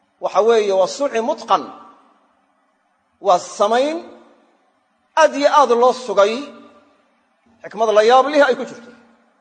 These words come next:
Waxay caddaynaysaa Khaaliq sameeyey inuu jiro, oo awood badan, oo cilmi badan, oo xikmad badan, oo uu sidaa ugu talagalay.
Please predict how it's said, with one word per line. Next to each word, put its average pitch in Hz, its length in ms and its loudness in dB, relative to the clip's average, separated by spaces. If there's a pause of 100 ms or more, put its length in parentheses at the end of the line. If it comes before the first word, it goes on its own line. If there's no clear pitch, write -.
(1160)
Waxay 294 180 4
caddaynaysaa 277 720 2 (1500)
Khaaliq 285 380 2 (140)
sameeyey 247 520 2
inuu 262 200 -4
jiro, 254 380 2 (1500)
oo 262 180 2
awood 262 360 4 (100)
badan, 240 260 2 (100)
oo 240 160 0
cilmi 254 360 -2
badan, 240 360 0
oo 262 180 2
xikmad 262 540 0
badan, 247 340 2 (1700)
oo 277 100 4
uu 233 80 2
sidaa 247 300 2
ugu 220 120 -2
talagalay. 139 400 -6